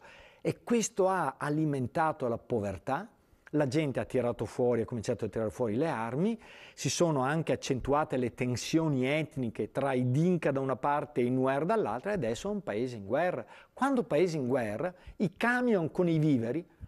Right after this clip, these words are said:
non si spostano. La gente non coltiva la terra perché dice: "Io coltivo", dopo passa i soldati, passano i cosi, eccetera, e quindi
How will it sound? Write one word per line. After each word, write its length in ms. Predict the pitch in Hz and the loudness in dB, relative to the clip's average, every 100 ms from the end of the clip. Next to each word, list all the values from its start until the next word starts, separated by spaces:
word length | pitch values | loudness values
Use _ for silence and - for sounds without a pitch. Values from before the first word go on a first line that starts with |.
| _ | _
non 140 | 233 226 | -4 -2
si 120 | 170 | -4
spostano. 680 | - 226 226 - 175 123 - - - - - - 190 | 0 0 0 0 -4 -4 -10 -20 -20 -20 -20 -10 2
La 180 | 175 175 | 2 4
gente 340 | 226 220 156 | 2 2 2
non 220 | 160 214 | 2 0
coltiva 440 | - 143 131 220 175 | 2 0 2 2 2
la 80 | 135 | 0
terra 440 | - 233 226 165 | 0 2 2 0
perché 240 | 131 135 165 | -2 -2 0
dice: 320 | 180 156 151 | 0 0 2
"Io 180 | 196 170 | 2 2
coltivo", 600 | 170 180 226 220 247 240 | 0 2 4 4 2 0
dopo 200 | 226 175 | -4 0
passa 480 | 202 185 - 139 110 - - - | 2 2 0 -6 -10 -14 -20 -6
i 80 | 127 | -2
soldati, 640 | 160 147 170 175 156 127 | 0 2 2 2 0 -4
passano 1000 | - 156 156 - 147 135 135 139 135 131 | 0 2 2 -2 -4 -2 -2 -2 0 0
i 720 | 131 131 131 131 127 131 131 | 2 2 2 0 0 0 -2
cosi, 400 | 127 185 175 123 | 2 2 4 2
eccetera, 540 | 196 - 135 131 196 - - - - - _ _ - | -2 0 -2 0 0 -2 -10 -20 -20 -20 _ _ -8
e 340 | - 160 - - - | -2 -2 -2 -20 -4
quindi 680 | 185 214 233 240 240 233 | 2 2 2 2 0 -2